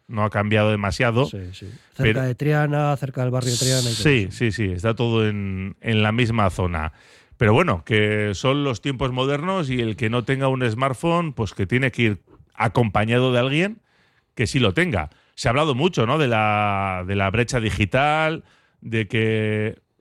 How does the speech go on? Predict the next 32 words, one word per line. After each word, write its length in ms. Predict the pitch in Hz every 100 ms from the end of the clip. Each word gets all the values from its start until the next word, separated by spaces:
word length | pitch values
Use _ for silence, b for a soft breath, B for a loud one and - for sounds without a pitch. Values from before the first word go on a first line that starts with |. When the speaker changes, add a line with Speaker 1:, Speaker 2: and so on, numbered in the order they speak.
| _ _ - -
Speaker 1:
se 120 | -
habló 120 | 92
en 60 | 92
su 100 | 95
día, 200 | 123 123
¿no? 100 | 139
De 160 | 123
que 140 | 98 104
los 240 | 98 90
bancos 340 | 110 127 120 107
no 100 | 107
cuidaban 380 | 107 110 107 104
a 80 | 98
la 100 | 95
gente 640 | 123 110 104 104 101 98
mayor, 580 | 95 90 101 156 175 170
que, 320 | 117 107 104 90
que 800 | 98 95 95 95 92 92 92 90 - - b b b - - 95
se 120 | 110
la 60 | 98
discriminaba 680 | 92 - 110 101 120 123 107
por 140 | 110
edad. 360 | 104 113 160 175 _ _ _ _
Pues 160 | 92 85
en 60 |
este 160 | 90 98
caso 180 | 101 139
la 80 | 135
Federación 360 | 104 90 104
Española 340 | 98 104 104 104
de 80 | 95
Fútbol 440 | 127 123 180 277